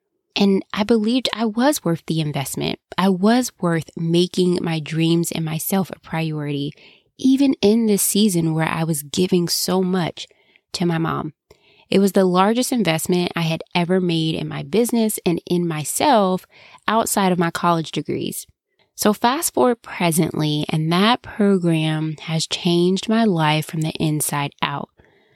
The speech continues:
I am so grateful that I believed I was worth the priority, that I believed I was worth the investment, that I believed I was worth the time,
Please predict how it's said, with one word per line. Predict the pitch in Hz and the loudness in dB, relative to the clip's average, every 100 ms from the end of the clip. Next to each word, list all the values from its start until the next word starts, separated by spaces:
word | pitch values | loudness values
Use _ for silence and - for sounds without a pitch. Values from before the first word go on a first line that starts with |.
| _ _ - | _ _ -2
I | 185 | 0
am | 180 | 2
so | 175 - - 196 220 | 0 -4 0 4 4
grateful | 202 185 - - - 151 _ | 2 0 0 -8 -10 -12 _
that | 160 165 | -2 0
I | 160 | 2
believed | 165 165 156 | 2 0 0
I | 165 | -2
was | 156 147 | -4 -4
worth | 147 156 - | -4 -4 -4
the | 156 | -8
priority, | - 151 147 147 147 165 160 _ _ _ _ - | -6 -6 -4 -4 -6 -8 -10 _ _ _ _ -2
that | 175 | 2
I | 165 | 2
believed | 160 160 175 180 | 2 2 4 4
I | 160 | 4
was | 156 151 | 2 0
worth | 147 165 - | 0 0 0
the | 180 151 | -2 0
investment, | 165 147 139 - - - - | -2 -4 -6 -6 -4 -4 -6
that | - 165 | -2 0
I | 156 | 0
believed | 160 160 170 170 - | 2 4 4 2 0
I | 160 | 0
was | 165 156 | 2 0
worth | 147 160 156 151 - _ | 0 0 2 0 -8 _
the | 160 | 0
time, | 156 - - 160 147 - - | 0 -4 -2 0 0 -2 -6